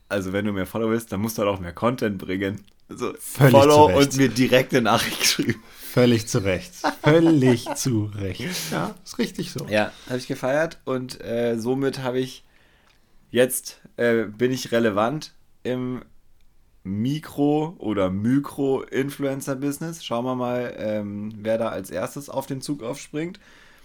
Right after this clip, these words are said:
Speaker 1: Und es ist etwas, worüber wir anfangs, als wir angefangen haben, den Podcast, ähm, zu designen, so als Ziel uns gesetzt haben. Und ein Ziel von mir war,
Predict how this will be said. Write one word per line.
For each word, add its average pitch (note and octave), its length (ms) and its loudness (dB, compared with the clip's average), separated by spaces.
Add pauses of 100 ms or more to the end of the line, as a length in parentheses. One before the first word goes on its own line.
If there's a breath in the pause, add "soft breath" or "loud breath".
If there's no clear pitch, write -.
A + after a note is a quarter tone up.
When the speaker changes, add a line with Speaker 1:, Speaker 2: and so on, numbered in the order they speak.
(320 soft breath)
Speaker 1:
Und E3+ 440 2
es B2 140 -6
ist C#3+ 140 -8
etwas, C3+ 560 -4 (140)
worüber A#2+ 460 -4
wir A#2 180 -2
anfangs, C3+ 840 -8 (340)
als A2+ 280 0
wir A2+ 140 2
angefangen C#3 380 -4
haben, A#2+ 140 -4
den A2 120 -2
Podcast, A2+ 760 -4 (120)
ähm, F#2+ 800 -4
zu G#2+ 220 -2
designen, A2 880 -2 (120)
so G2+ 200 -6
als G#2 340 -6
Ziel C3+ 280 -2
uns F#2+ 200 -8
gesetzt F#2+ 380 -8
haben. A2 340 -6 (300)
Und G#2 200 -6
ein G#2+ 220 -8
Ziel A2+ 240 -6
von G#2+ 200 -12
mir G#2 300 -6
war, F#2 420 -4